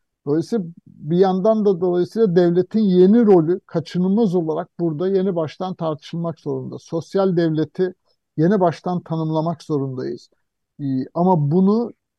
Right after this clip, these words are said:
bir yandan da tabii hep beraber şunu da tartışmak zorundayız. Bütün bu hikayenin bir ucu da tüketim kültürü.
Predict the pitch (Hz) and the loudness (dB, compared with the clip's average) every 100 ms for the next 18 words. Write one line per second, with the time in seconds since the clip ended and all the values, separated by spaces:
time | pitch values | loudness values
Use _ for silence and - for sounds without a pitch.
0 | _ 185 190 185 190 202 175 180 - 165 | _ 4 4 4 2 2 0 -2 -2 -2
1 | 208 214 196 - 170 156 147 147 226 - | -2 -2 -2 -4 -2 0 0 -2 -4 -4
2 | 247 233 180 156 139 - - 135 - 139 | -2 0 0 -4 -8 -12 -14 -14 -12 -14
3 | 135 131 131 110 135 - 240 240 185 175 | -8 -6 -4 -6 -12 -12 -8 -4 -2 -2
4 | 180 165 170 196 180 202 202 170 127 139 | -2 0 0 -2 0 0 -2 -2 -4 -4
5 | 156 - - - - 277 277 - 165 - | -6 -10 -4 -2 -2 -4 -6 -4 -4 -4
6 | 143 120 | -6 -6